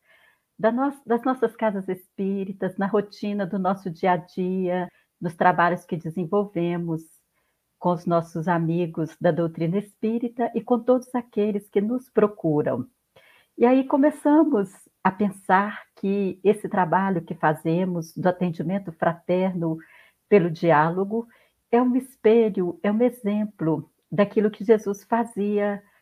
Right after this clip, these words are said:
quando caminhava pela terra, quando estava conosco e nos deixou tantos exemplos.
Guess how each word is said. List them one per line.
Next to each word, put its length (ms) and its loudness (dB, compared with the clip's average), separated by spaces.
quando 280 -2
caminhava 840 0
pela 220 2
terra, 480 0
quando 240 -4
estava 460 -2
conosco 840 -2
e 80 0
nos 180 -2
deixou 520 2
tantos 440 -2
exemplos. 720 -2